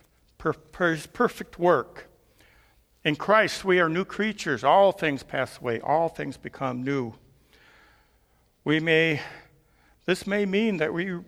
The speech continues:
we receive a new name as reflected in the creation. Abram was the exalted father, renamed Abraham, the father of many nations. Simon means to hear.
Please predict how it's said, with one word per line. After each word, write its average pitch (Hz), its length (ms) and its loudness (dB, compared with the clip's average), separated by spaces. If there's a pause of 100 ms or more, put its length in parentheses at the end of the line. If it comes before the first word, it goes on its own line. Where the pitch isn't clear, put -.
(100)
we 180 160 -4
receive 190 540 -8
a 165 100 0
new 175 240 -8
name 185 500 -8 (840)
as 151 180 -6
reflected 175 600 -6
in 151 140 -6
the 147 100 -8
creation. 151 800 -12 (2000)
Abram 170 480 -4 (240)
was 165 200 -6
the 175 120 -6
exalted 170 560 -2
father, 156 580 0 (100)
renamed 139 600 -4
Abraham, 147 840 -6 (880)
the 135 80 -4
father 143 440 0
of 135 60 -4
many 135 220 -6
nations. 135 520 -8
Simon 202 540 2
means 175 340 -4
to 190 100 -2
hear. 233 480 2